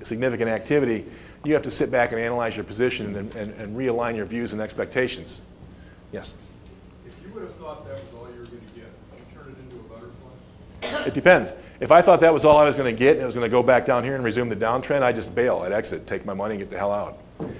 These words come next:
Speaker 1: If I thought it was gonna sit here and go sideways,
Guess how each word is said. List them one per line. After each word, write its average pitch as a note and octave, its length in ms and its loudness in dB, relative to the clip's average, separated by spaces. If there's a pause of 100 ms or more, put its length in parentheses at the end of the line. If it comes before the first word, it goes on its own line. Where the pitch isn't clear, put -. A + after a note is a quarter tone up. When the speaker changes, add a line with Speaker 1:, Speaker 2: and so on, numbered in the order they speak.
(160)
Speaker 1:
If A2 140 -4
I A2+ 140 4
thought B2+ 260 6
it A2+ 80 0
was A2+ 160 -2
gonna A2+ 200 -2
sit B2+ 240 0
here A#2+ 160 0
and A#2 80 -2
go G#2+ 100 0
sideways, A#2+ 600 0